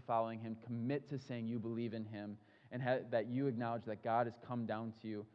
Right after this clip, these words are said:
and wants to be close to you as soon as possible. Embrace it. Embrace it so that you can let the ways of God be what lead your life, and you can have certainty with your salvation. I'm gonna pray for salvation and certainty for all of us, along with presence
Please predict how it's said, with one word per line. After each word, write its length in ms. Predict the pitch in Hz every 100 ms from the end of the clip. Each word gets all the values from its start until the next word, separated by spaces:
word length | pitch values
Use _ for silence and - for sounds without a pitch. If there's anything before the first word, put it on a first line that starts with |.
| _
and 140 | 117 117
wants 200 | 110 -
to 60 |
be 60 | 117
close 280 | 113 110 107 -
to 60 | 107
you 80 |
as 60 | 98 -
soon 120 | 110
as 80 | 104
possible. 480 | - 95 101 - 95 - _ _
Embrace 500 | 117 117 123 127 123
it. 120 | 101 92 - - _ _ _
Embrace 380 | 123 123 139 139
it 100 | 151
so 80 | -
that 160 | 123 120
you 200 | 123 143
can 200 | 151 131
let 160 | 117
the 80 | 113
ways 280 | 107 120 123
of 120 | 120
God 220 | 107 101 104 - _
be 120 | 117
what 200 | 107 98
lead 440 | 107 110 113 113 104
your 180 | 107
life, 320 | 98 98 98 98 - _ _
and 80 | 117
you 60 |
can 100 | 117
have 100 | 104 92 -
certainty 440 | 113 90 107 110
with 100 | 98
your 80 | 98
salvation. 560 | - 98 85 - - 98 - _ _ -
I'm 80 |
gonna 100 | 151
pray 260 | 151 151 156
for 180 | 151 139
salvation 560 | 139 127 135 139 147
and 100 | 127
certainty 380 | 120 131 123 131
for 180 | 123 113
all 280 | 107 123 135
of 100 | 147
us, 160 | 180 170 - - - 123
along 180 | 120
with 160 | 123 -
presence 440 | - 135 127 135